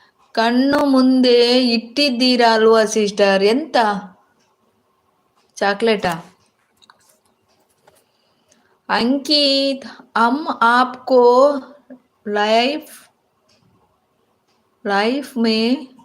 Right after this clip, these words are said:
ಪಾಗಲ್ ಹೋ ಜಾಯೇಗೋ ಆಯಾ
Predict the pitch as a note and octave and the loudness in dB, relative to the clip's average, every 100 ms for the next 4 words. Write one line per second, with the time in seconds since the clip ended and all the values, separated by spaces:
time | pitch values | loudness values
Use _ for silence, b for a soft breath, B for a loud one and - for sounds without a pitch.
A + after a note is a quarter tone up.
0 | _ _ _ _ _ _ _ _ _ _ | _ _ _ _ _ _ _ _ _ _
1 | _ A3 G#3+ A3 B3 B3 B3+ B3 A#3+ A3+ | _ -2 0 2 0 0 2 2 2 2
2 | A3+ A#3 G#3 A3 G#3+ A3 G#3+ G#3 G#3 G3 | 4 2 0 0 2 2 4 4 2 2
3 | G3+ G3 F#3+ - - _ _ b b b | 0 0 0 -4 -14 _ _ b b b
4 | b _ F3+ G3+ G#3 G#3+ G3+ | b _ 0 0 2 0 0